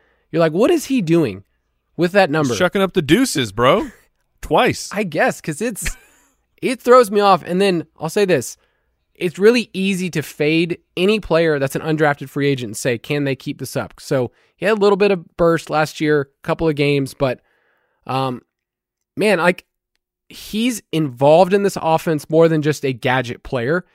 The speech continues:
Speaker 1: His A dot's huge. We already knew that, eighteen point four. But he's getting around five targets per game.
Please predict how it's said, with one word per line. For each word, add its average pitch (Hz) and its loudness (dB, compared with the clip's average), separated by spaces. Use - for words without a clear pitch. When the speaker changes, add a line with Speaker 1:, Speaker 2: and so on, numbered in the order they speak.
Speaker 1:
His 165 -4
A 190 4
dot's 208 6
huge. 135 -2
We 151 2
already 175 4
knew 147 2
that, 135 0
eighteen 139 -4
point 135 -6
four. 120 -2
But 180 2
he's 180 -6
getting 254 0
around 208 4
five 190 0
targets 226 -2
per 233 -4
game. 156 -2